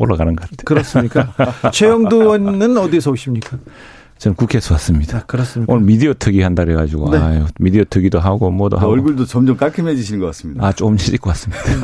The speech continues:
Speaker 2: <laughs> 미디어 개혁안들 어떻게 돼가고 있어요?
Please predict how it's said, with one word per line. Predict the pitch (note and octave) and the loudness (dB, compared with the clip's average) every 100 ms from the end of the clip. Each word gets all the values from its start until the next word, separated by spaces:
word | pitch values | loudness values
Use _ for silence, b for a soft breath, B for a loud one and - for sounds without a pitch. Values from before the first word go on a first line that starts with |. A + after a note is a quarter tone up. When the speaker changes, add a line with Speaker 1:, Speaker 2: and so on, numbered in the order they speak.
| A2 - C3 | -4 -6 -8
Speaker 2:
<laughs> | - - G#2 - E2+ | -8 -10 -14 -18 -8
미디어 | C#3+ G3+ G#3+ A#3+ C4 B3+ A#3+ A3+ G3+ C#3+ - - _ - | -2 0 4 4 6 4 4 2 0 -2 -8 -20 _ -14
개혁안들 | - F#3+ G#3 F#3+ F3+ E3+ D3+ D#3+ B2 G#2 | -4 0 0 2 0 0 2 2 2 -2
어떻게 | C3+ E3 G3+ | -4 -2 0
돼가고 | G3+ F3 C3+ | 2 2 0
있어요? | B2+ E3 D4+ | 0 -2 -2